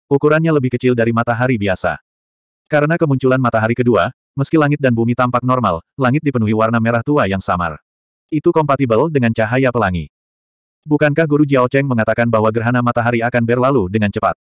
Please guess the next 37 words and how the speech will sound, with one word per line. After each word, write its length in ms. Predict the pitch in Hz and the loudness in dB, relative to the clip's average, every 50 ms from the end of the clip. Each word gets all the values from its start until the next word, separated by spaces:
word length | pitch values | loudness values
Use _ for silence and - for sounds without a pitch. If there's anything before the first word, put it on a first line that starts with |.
| _ _ | _ _
Mengapa?" 480 | - 151 147 143 135 123 107 90 78 - _ _ | -4 -2 0 0 0 0 -2 -2 -4 -6 _ _
Su 240 | - - - 170 | -6 0 0 2
Fang 220 | 170 - 165 165 165 | 2 2 0 0 0
menggelengkan 480 | 151 143 131 123 120 120 120 131 131 | 0 0 2 2 2 2 0 0 0
kepalanya 400 | 135 127 120 117 110 113 117 123 | 0 0 0 2 2 2 2 0
karena 320 | 127 123 123 120 127 131 123 | 0 0 0 0 0 0 0
terkejut. 400 | - 120 110 110 104 95 92 82 - _ _ _ _ _ | -2 -2 -2 -2 -2 -4 -4 -6 -8 _ _ _ _ _
Ini 240 | 160 156 151 165 170 | -4 -2 0 0 0
benar-benar 480 | 160 147 139 131 127 123 127 135 139 127 | 2 0 0 0 0 0 0 0 0 0
di 80 | 123 | 0
luar 240 | 123 131 143 147 139 | 2 2 2 2 0
imajinasinya. 720 | 127 123 113 107 101 110 104 101 - 107 95 87 80 78 - _ _ _ _ _ _ _ _ _ _ - | 0 -2 -2 -2 -2 -2 -4 -4 -4 -4 -4 -6 -6 -8 -12 _ _ _ _ _ _ _ _ _ _ -2
Lian 240 | 156 151 151 151 | 0 2 2 2
Zhan 240 | 151 143 160 170 160 | 0 0 0 0 0
sepertinya 400 | - 147 139 131 135 127 131 135 | -2 -4 -2 0 0 0 0 0
sudah 160 | - 135 120 | 0 0 0
terbiasa 400 | 120 117 123 113 117 113 113 - | 0 0 0 0 -2 0 0 0
dengan 240 | 127 120 120 113 113 | 0 0 0 0 2
dua 160 | 113 120 123 | 2 2 2
matahari 400 | 123 127 127 127 113 117 117 117 | 2 0 0 0 0 0 0 0
yang 160 | 120 123 123 120 | 0 -2 -2 0
tergantung 480 | 127 127 117 120 135 151 156 143 120 | -2 -2 0 0 0 0 0 0 0
di 100 | 98 92 101 | 0 0 0
langit. 260 | 95 90 85 82 - _ _ _ _ _ _ _ _ _ _ _ | 0 0 -2 -4 -8 _ _ _ _ _ _ _ _ _ _ _
Dia 240 | 147 151 151 156 170 | -4 0 0 2 2
memandang 320 | 170 156 139 131 135 131 127 | 2 2 2 2 2 0 0
Su 160 | - - 143 | 0 -2 0
Fang 240 | 135 139 135 131 135 | 2 2 0 2 2
dan 160 | 131 127 123 | 0 0 0
berkata, 480 | 120 113 - 110 104 95 85 85 101 - _ _ - | 0 0 -2 0 0 0 -2 -2 -4 -10 _ _ -2
"Kata-kata 400 | 139 135 143 135 - 135 147 135 | 0 0 2 0 0 0 0 0
Guru 160 | 131 131 135 | 2 0 0
Jiao 240 | 120 123 120 113 113 | 2 2 2 2 2
Cheng 240 | - 131 117 113 | 0 0 -2 -2
secara 320 | - 139 - 131 127 123 113 | -4 -4 -2 0 0 0 0
alami 240 | 107 107 110 110 107 | 0 0 0 0 0
benar. 320 | 98 98 92 85 80 76 | -2 -2 -4 -4 -6 -8